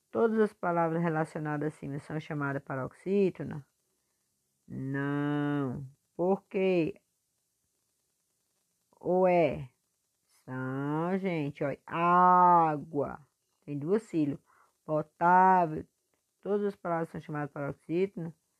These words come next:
Sim, porque a sílaba tônica dela está na penúltima. Água. A sílaba tônica está na penúltima. Todas as palavras são acentuadas? Agora não, né?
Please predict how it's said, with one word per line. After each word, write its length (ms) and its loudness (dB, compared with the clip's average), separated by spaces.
Sim, 720 0
porque 680 -2
a 180 -6
sílaba 400 -4
tônica 420 -8
dela 240 -4
está 360 -8
na 320 -2
penúltima. 920 -2
Água. 1160 2
A 100 -10
sílaba 340 -8
tônica 420 -10
está 280 -8
na 360 -2
penúltima. 680 -4
Todas 320 0
as 120 -4
palavras 460 -4
são 160 -12
acentuadas? 840 -6
Agora 580 -4
não, 440 -2
né? 480 -6